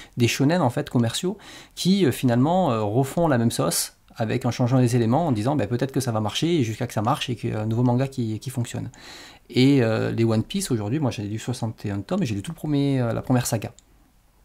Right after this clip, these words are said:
Le One Piece, j'ai dû la lire en cinq ans, je crois. Pour te dire à quel point j'ai du mal à avancer dans One Piece.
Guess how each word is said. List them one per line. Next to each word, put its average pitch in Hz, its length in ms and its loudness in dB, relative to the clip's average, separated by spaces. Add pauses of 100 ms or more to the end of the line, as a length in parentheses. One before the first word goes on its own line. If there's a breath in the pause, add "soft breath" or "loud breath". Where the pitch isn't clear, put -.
(220)
Le 143 60 4
One 110 140 2
Piece, - 300 -6
j'ai 117 220 0
dû 120 120 0
la 120 120 2
lire 127 240 0
en 104 120 -2
cinq 104 340 -4
ans, 113 180 -6
je - 60 -18
crois. 131 140 -14 (760)
Pour - 140 -18
te - 100 -2
dire 123 360 0
à - 120 -14
quel 113 160 -4
point 143 180 4
j'ai 123 120 4
du - 100 -2
mal 123 280 2
à 113 60 2
avancer 110 260 -4
dans 117 80 0
One 113 160 -2
Piece. - 240 -10